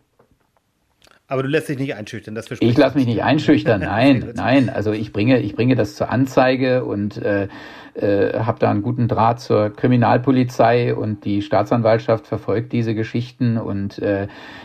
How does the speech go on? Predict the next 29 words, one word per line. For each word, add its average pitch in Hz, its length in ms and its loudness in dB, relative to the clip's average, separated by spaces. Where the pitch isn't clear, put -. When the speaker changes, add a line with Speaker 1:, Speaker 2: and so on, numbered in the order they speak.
Speaker 2:
diese 107 200 0
Leute, 104 380 0
die 101 140 -2
werden 101 440 0
ausfindig 143 600 2
gemacht. 92 640 -4
Also 95 320 -2
das - 540 -12
steht 90 300 -6
außer 98 300 0
Frage. 98 480 0
Also 95 320 -4
da 131 200 2
muss 147 200 0
ich's 131 140 -2
auch 127 160 4
ganz 120 220 0
ehrlich 117 320 -4
sagen, 113 340 0
da 104 160 0
halte 107 240 -2
ich's 104 160 -8
mit, 104 280 -6
äh, 101 240 -2
Karl 104 240 2
Popper, 135 400 2
dem, 110 460 -2
äh, 104 240 0
Intoleranzparadoxon. 120 1800 0